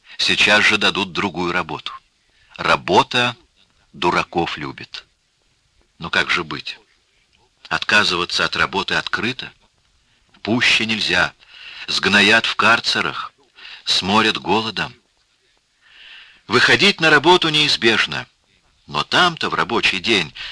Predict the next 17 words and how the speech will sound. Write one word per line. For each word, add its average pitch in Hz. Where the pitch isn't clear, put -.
надо 85
не 80
вкалывать, 143
а -
ковыряться. 87
Не 90
мантулить, 117
а 107
кантоваться, 101
филонить. 78
То 82
есть -
не 85
работать 101
все -
равно. 127
Туземец 143